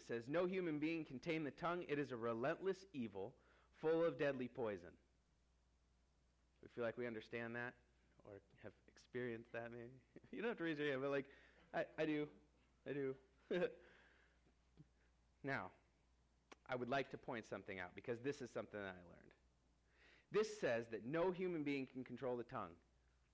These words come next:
okay? And that means, in my own strength, I'm never gonna be able to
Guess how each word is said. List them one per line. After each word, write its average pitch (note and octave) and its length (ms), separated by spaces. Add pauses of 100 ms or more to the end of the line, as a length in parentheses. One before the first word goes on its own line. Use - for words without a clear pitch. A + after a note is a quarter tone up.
(200)
okay? D#3 260 (360)
And A2 180
that E3 280
means, C#3+ 380 (920)
in F#3+ 180
my F3 220
own G3+ 220
strength, A2+ 520 (180)
I'm B2+ 300
never D3 260
gonna D3+ 240
be B2 200 (420)
able G2+ 400 (1500)
to A#2 440